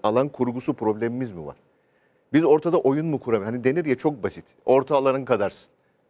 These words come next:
Orta sahan kadarsın. Böyle bir problem mi yaşıyoruz biz? Çünkü kimse ne yaptığını biliyormuş gibi görünmüyor bir.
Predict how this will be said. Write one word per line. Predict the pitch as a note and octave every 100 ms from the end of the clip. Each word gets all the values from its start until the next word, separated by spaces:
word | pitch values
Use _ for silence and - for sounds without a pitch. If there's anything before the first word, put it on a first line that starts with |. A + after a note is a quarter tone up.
| _
Orta | A#2 B2 C#3+
sahan | C3 A#2+ A#2
kadarsın. | A2 F#2 E2+ - _ _ _ _ _ _
Böyle | G2 D3+ A#3
bir | G#3+
problem | F3+ E3+ F#3+
mi | F#3+ C3+
yaşıyoruz | A2+ F#2 F2 -
biz? | - - _ _ _
Çünkü | - G#3 F#3+
kimse | - A#3 B3+ - F3+ - _ -
ne | F3
yaptığını | A#3+ - F#3 E3+
biliyormuş | G3 G3 -
gibi | F3 F#3+
görünmüyor | F#3 F3+ G3+ E3+
bir. | C#3